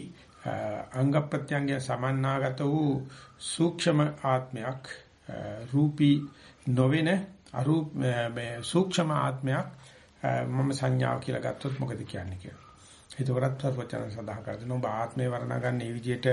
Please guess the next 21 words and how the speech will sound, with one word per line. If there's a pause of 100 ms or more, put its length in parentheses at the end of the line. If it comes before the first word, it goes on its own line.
(1700)
අ, (640)
මනෝමය,
අ, (1000)
ආත්මයක්
නම් (160)
සියලු
අංග (100)
ප්‍රත්‍යංගයේ
සමන්නාගතයි
මනෝමය
දෙයක්
නම් (440)
ඒක
සංඥාව
නෙවෙයි. (640)
ඒක, (680)
අ, (1000)
වෙනමයි
සංඥාව
වෙනමයි
කියලා.